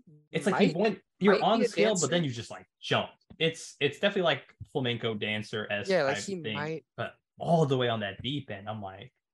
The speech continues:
Speaker 1: "Y'all doing the most."
Speaker 2: Someone said flamenco dancing, and they were like, "You say flamingo?" Now we have that. I don't like,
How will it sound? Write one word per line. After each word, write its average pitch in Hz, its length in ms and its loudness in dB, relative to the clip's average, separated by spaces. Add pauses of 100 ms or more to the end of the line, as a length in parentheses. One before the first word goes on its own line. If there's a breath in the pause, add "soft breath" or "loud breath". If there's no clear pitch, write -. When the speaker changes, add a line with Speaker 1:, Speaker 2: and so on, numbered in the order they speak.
(140)
Speaker 1:
"Y'all 170 140 -4
doing 104 160 -8
the 92 80 -12
most." 214 420 -4 (460)
Speaker 2:
Someone 185 720 -4
said 151 320 0
flamenco 147 600 -6
dancing, 113 560 -10
and 127 100 -18
they 123 60 -14
were 131 140 -10
like, 127 220 -10
"You 170 80 -10
say 190 220 -4
flamingo?" 160 920 -10
Now 127 240 -4
we 127 120 0
have 127 220 -6
that. 104 340 0
I 143 80 2
don't 170 320 0
like, 135 320 2